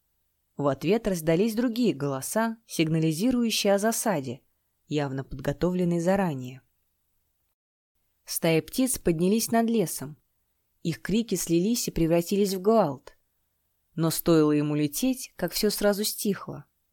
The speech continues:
Когда юноша услышал их, выражение его лица не изменилось. Он осторожно отряхнул корни увядшей травы от комьев земли,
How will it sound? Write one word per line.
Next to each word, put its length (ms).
Когда 280
юноша 460
услышал 560
их, 240
выражение 680
его 200
лица 340
не 180
изменилось. 840
Он 180
осторожно 640
отряхнул 540
корни 480
увядшей 480
травы 500
от 140
комьев 340
земли, 540